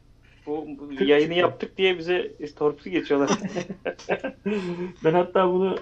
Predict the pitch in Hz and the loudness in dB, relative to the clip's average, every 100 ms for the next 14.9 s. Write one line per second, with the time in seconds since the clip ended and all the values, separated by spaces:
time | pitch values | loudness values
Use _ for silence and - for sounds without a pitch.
0 | - 170 175 - - 170 165 175 190 - | -2 2 2 -2 -2 2 4 4 4 2
1 | - 156 175 170 156 160 185 180 170 160 | -2 -4 -2 2 0 2 0 2 0 -2
2 | 160 180 - 156 - 143 131 123 - 196 | -2 -4 -2 -6 -2 -2 -2 -6 -4 -4
3 | 233 247 - 143 139 156 208 214 131 120 | -4 -8 -4 -4 -2 -2 -2 -2 -4 -6
4 | 120 120 - 139 170 165 139 - 165 143 | -8 -8 -6 -4 -2 -4 -4 -8 -12 -6
5 | 131 139 - 202 - - _ - - - | -4 -6 -6 -6 -6 -12 _ -20 -20 -20
6 | - _ - _ _ 202 277 240 247 254 | -20 _ -20 _ _ -2 2 2 2 2
7 | 240 - - 262 - 233 - 240 226 220 | 2 0 -6 -4 -2 -4 -4 2 4 4
8 | 220 220 175 147 175 208 196 160 170 170 | 2 2 2 0 2 2 2 2 0 -2
9 | 165 165 160 156 - - 160 151 143 147 | -6 -4 -4 -4 -12 -6 -4 -4 -4 -8
10 | 135 - 185 220 - - - 165 156 185 | -8 0 0 0 -4 -18 -18 -6 -2 0
11 | 170 170 175 170 - - 143 143 131 147 | 0 -2 -4 -4 -8 -8 -8 -8 -8 -6
12 | 135 185 - _ - - _ _ _ - | -6 -8 -20 _ -20 -20 _ _ _ -20
13 | - - - _ - 175 190 214 202 - | -20 -20 -20 _ 2 2 4 4 4 4
14 | 214 233 214 202 220 196 156 127 | 4 4 2 0 0 2 2 -2